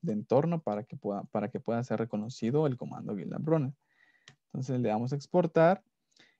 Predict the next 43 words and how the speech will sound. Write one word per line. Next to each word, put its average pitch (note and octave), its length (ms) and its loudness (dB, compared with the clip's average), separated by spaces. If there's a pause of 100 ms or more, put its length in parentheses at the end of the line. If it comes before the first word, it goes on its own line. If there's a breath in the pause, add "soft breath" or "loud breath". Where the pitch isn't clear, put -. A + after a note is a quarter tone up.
y F#3+ 120 4
dice F#3+ 220 4
que D#3+ 120 4
cero D#3 300 4
se F3+ 100 2
actualizaron F3+ 640 4
porque F3 200 -4
yo G#2 120 2
ya - 120 0
lo A2+ 140 0
tenía G#2+ 240 -2
instalado. E3 560 4 (800)
Ok, A#2 200 -2
entonces D3+ 500 2
dice, E3+ 260 2
para A2+ 220 4
instalar C3+ 360 4
una F#3 200 6
versión D#3 320 2
específica C#3+ 680 0
de G#2+ 100 4
GitLab C#3+ 280 2
Runner F3 260 2
podemos B2 360 2
utilizar A#2+ 500 -2
estos - 260 -4
comandos. F3+ 600 4 (420 soft breath)
Y F3 100 6
dentro D#3 440 6
de, A#2 320 6
después B2+ 320 2
de D3+ 80 6
este D#3 180 2
signo D3 240 0
igual, D3 220 4
colocamos G#2 460 0
la A2 100 2
versión, D#3 380 2
pero B2 240 0
yo B2 320 4
instalé G2 340 -2
la G#2+ 140 4
última. C#3 400 2